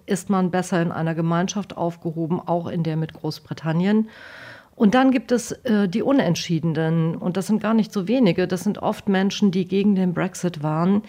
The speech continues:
die gern zurück wollen würden in die Europäische Union,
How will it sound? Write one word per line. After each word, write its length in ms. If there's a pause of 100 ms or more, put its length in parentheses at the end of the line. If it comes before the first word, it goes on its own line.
(460)
die 60
gern 260
zurück 400
wollen 440
würden 520
in 260
die 300
Europäische 640
Union, 480